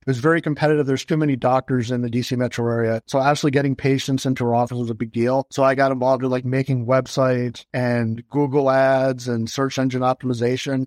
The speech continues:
and stuff like that, like, way back in two thousand and nine.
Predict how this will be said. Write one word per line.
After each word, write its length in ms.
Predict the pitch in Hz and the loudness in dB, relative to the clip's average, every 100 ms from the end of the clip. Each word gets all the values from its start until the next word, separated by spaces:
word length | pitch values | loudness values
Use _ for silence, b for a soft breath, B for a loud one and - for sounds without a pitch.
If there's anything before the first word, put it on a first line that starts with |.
| - | -2
and 160 | 127 | -4
stuff 220 | - 131 131 | 0 -2 0
like 100 | 127 | 0
that, 380 | 127 131 - | 2 0 -2
like, 180 | 139 120 - | -4 -4 0
way 140 | 131 | 2
back 260 | 131 135 135 | 4 2 0
in 60 | |
two 100 | 139 | -2
thousand 380 | 139 139 131 127 | 2 2 2 -2
and 120 | 110 | -4
nine. 460 | 113 120 135 156 | -2 -2 -2 -2